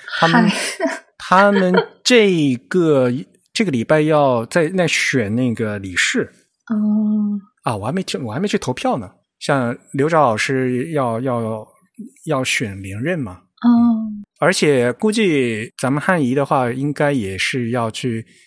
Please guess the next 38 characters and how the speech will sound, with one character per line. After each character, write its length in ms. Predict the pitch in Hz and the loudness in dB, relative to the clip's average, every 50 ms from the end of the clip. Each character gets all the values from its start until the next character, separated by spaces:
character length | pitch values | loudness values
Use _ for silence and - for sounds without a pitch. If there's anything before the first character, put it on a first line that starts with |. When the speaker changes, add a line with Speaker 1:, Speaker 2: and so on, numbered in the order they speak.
| _ _ _ | _ _ _
Speaker 1:
当 420 | - 131 127 127 123 123 127 127 | -4 -4 -2 -2 -4 -4 -4 -4
那 140 | 127 120 113 | -4 -4 -6
个 100 | 101 98 | -8 -6
赞 220 | - - 151 131 127 | -4 -2 -2 -2 -2
助 180 | - 196 226 | -2 -4 -4
的 80 | 180 101 | -4 -6
吧？ 120 | 85 - - | -8 -6 -4
Speaker 2:
这 160 | - - 330 | -4 -2 2
个 140 | 302 262 202 | 4 4 4
我 100 | 185 185 | 4 2
倒 140 | - - 220 | 0 -4 -4
不 260 | 220 214 233 - _ _ _ _ _ | -4 -4 -6 -8 _ _ _ _ _
太 180 | - - - 226 214 | -14 -12 -10 -10 -10
清 300 | - - - 214 214 214 | -10 -4 0 0 0 0
楚。 180 | 208 - - 220 - | 0 -4 -10 -6 -4
Speaker 1:
以 120 | - 113 | -4 -2
前 360 | 104 - - 139 139 175 208 - _ _ - | -2 -2 -2 -2 -2 -2 -4 -8 _ _ -8
你 160 | 170 143 127 | -4 -2 0
们 120 | 123 131 | 0 0
也 140 | 139 131 113 98 | 0 -2 -2 -4
当， 240 | - 123 123 127 - | -4 -4 -4 -4 -4
也 280 | 127 120 110 98 95 95 | -6 -6 -6 -6 -6 -8
赞 220 | - - 151 135 127 | -6 -4 -2 -2 -2
助 140 | - 127 | -2 -6
过 160 | 107 117 110 98 | -6 -6 -6 -8
嘛， 180 | 92 87 87 - | -8 -12 -6 -2
Speaker 2:
对， 120 | - 233 233 | 0 0 2
对， 80 | 220 | 2
对。 80 | 214 214 | 0 0
Speaker 1:
所 0 | |
以 40 | 202 | 0
这 100 | 208 208 | 0 -2
次 160 | 202 214 202 | -2 -4 -4
也 140 | 196 - 90 | -6 -10 -12
会 220 | - - 123 107 | -10 -10 -10 -10
有 120 | 95 92 92 | -10 -12 -16
赞 240 | - - 123 107 104 | -14 -10 -10 -10 -10
助。 140 | - - | -10 -10